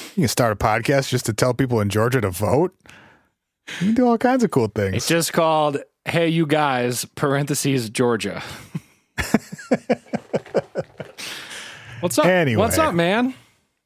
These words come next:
Speaker 1: Oh, I'm doing okay.
Speaker 2: Yeah?
Speaker 1: Just, uh, yeah. I'll tell a little. So I, I, I've told you sort of about this, I think. I've been watching a lot of, a lot of nineties media lately.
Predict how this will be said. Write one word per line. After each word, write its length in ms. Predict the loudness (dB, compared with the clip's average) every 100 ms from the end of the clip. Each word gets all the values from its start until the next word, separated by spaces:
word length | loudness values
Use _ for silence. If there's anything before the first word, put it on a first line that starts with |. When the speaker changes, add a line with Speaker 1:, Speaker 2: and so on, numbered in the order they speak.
| _ _ _ _ -2
Speaker 1:
Oh, 180 | 2 4
I'm 80 | 4
doing 240 | 4 4
okay. 500 | 2 2 4 4 2 -4 _ _ _ _ _
Speaker 2:
Yeah? 520 | 0 2 2 2 0 0
Speaker 1:
Just, 340 | -4 -4 0
uh, 440 | 4 4 4 2 -2 _ -18 -6
yeah. 420 | -2 2 2 0 -8 -18 _ -20 _ -6
I'll 60 | 0
tell 260 | 2 4
a 20 |
little. 380 | 4 4 2 0 -6 -12 -10 -10 -12 -2
So 140 | 2
I, 280 | 2 2 0
I, 40 | 0 -2
I've 140 | -2
told 260 | 0 0 2
you 260 | 2 2
sort 300 | 0 2 2
of 300 | 2 -2 -8 -16 _ _ _ _ -4
about 240 | -2 0
this, 180 | 0 0
I 80 | 0
think. 240 | -2 -2
I've 100 | 0
been 100 | 0
watching 300 | 2 0 0
a 60 | -2
lot 200 | 0 0
of, 180 | 0 -4
a 220 | -8 -4
lot 140 | -2 0
of 60 |
nineties 420 | 0 0 0 0
media 480 | 0 0 2 0 -2 -2
lately. 400 | -2 0 -2